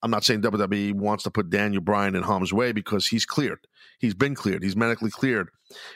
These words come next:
And if he wasn't cleared, he wouldn't be working. If he didn't feel like he could work with Brock and take those suplexes, uh, he wouldn't be in this match. Quite frankly, he, he wouldn't be working 'cause he wouldn't be cleared. Um, really.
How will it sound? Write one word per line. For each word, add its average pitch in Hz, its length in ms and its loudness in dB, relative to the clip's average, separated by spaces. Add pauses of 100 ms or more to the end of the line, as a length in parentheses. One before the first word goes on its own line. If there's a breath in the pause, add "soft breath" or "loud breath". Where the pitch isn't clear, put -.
And 110 80 0
if 107 60 2
he 117 80 2
wasn't 117 380 0
cleared, 131 560 0
he 120 80 0
wouldn't 113 180 0
be 113 100 2
working. 117 520 -2
If - 160 -6
he 156 480 -2
didn't 120 160 2
feel 127 180 2
like 120 140 -2
he 117 80 -2
could 113 100 -2
work 117 300 0
with 92 120 -2
Brock 107 440 0 (320 loud breath)
and 107 120 0
take 120 260 0
those 104 220 2
suplexes, 110 760 0 (640)
uh, 90 360 0
he 113 120 0
wouldn't 139 200 -2
be 131 80 4
in 131 60 0
this 120 140 -2
match. 156 520 0 (120)
Quite 160 200 2
frankly, 135 560 0
he, 123 260 -2
he 131 140 0
wouldn't 139 180 -2
be 139 60 0
working 147 440 0
'cause 107 180 -2
he 113 60 2
wouldn't 117 200 0
be 127 80 -2
cleared. 214 400 0 (560 soft breath)
Um, 110 480 0
really. 175 380 0